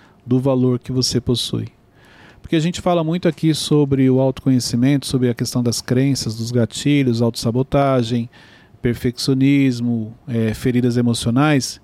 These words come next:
e tudo isso interfere diretamente em você enxergar o valor que você tem, o valor que você possui. Então, quanto maior é o seu complexo de inferioridade,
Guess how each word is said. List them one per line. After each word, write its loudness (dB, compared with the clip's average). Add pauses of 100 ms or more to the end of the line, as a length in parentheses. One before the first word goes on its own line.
e -6
tudo 2
isso 2
interfere 0
diretamente 0
em 0
você 0
enxergar 0
o 0
valor 2
que -14
você -4
tem, -4
o -6
valor 0
que -12
você -6
possui. -10 (1700)
Então, -6
quanto -2 (180)
maior 2
é 2
o 0
seu 0
complexo -2
de -6
inferioridade, -2